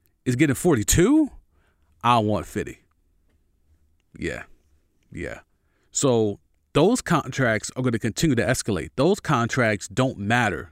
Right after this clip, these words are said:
when it comes to the C B A. Like, Q B contracts are exempt <laughs> from C B A negotiations 'cause Q Bs are Q Bs. But it's the other positions. How do you cash out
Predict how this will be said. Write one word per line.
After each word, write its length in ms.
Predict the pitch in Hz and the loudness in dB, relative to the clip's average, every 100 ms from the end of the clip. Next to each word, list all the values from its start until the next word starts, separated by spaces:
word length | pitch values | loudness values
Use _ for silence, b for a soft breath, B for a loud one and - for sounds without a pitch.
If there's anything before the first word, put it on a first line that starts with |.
| - | -6
when 140 | 113 | -2
it 80 | 110 | 0
comes 220 | 131 113 | -2 -2
to 80 | 113 | -2
the 100 | 101 | -4
C 220 | - 117 | -2 -2
B 180 | 101 98 | 0 -2
A. 180 | 64 - _ _ _ _ _ | -4 -12 _ _ _ _ _
Like, 280 | - 95 95 _ | -6 -4 -4 _
Q 240 | - 196 | 0 2
B 120 | 175 160 | 2 0
contracts 600 | 156 139 135 123 120 107 | 0 0 0 0 -2 -2
are 180 | 113 | 0
exempt 580 | 104 90 95 123 101 - _ _ | 0 -2 -2 -2 -2 -12 _ _
<laughs> 140 | _ | _
from 500 | - - - 180 135 | -14 -6 2 2 2
C 280 | - 151 139 | 0 0 2
B 200 | 123 123 | 2 2
A 60 | |
negotiations 760 | 113 113 110 120 101 92 - - | 2 0 0 0 -4 -6 -12 -6
'cause 300 | 131 113 - B B B - | -2 -2 -6 B B B -2
Q 200 | 180 156 | 2 4
Bs 260 | 160 139 | 4 6
are 120 | 135 | 4
Q 180 | - 151 | 4 2
Bs. 380 | 110 90 - - _ _ _ _ _ _ _ _ _ - | 2 -4 -8 -20 _ _ _ _ _ _ _ _ _ -2
But 120 | 147 | -2
it's 120 | 127 | 0
the 160 | 127 165 | 0 0
other 120 | 262 | 2
positions. 680 | 151 120 110 - - - - _ _ _ _ _ _ _ _ _ _ _ _ | 2 2 0 -4 -8 -16 -16 _ _ _ _ _ _ _ _ _ _ _ _
How 320 | - 165 202 247 | -6 0 2 2
do 100 | 196 | 2
you 180 | 202 | 2
cash 400 | 202 202 170 160 | 0 0 2 2
out 340 | 185 160 113 | 2 2 0